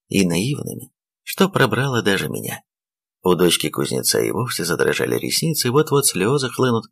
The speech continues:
Потому я поспешил добавить: «Если есть желание, можно научиться чему угодно и что угодно узнать. Никто не в силах запретить тебе быть умной». «Правда?» Видимо, что-то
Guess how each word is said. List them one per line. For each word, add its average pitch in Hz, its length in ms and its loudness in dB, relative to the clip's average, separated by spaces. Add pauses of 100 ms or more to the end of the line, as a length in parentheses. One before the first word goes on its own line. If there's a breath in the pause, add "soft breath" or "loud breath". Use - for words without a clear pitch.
(640)
Потому 120 360 0
я 143 180 2
поспешил 113 480 -2
добавить: 85 520 0 (380)
«Если 131 420 4
есть 123 260 2
желание, 101 600 0 (140)
можно 131 400 2
научиться 131 560 0
чему 120 420 0
угодно 101 580 2
и 104 300 -2
что - 400 0
угодно 117 540 -2
узнать. 76 400 -4 (500)
Никто 85 340 2
не 73 140 2
в - 60 -4
силах 85 300 4
запретить 80 560 -2
тебе 67 200 0
быть 82 360 -4
умной». 110 480 -2 (680)
«Правда?» 143 480 0 (360)
Видимо, 85 380 2
что-то 90 460 2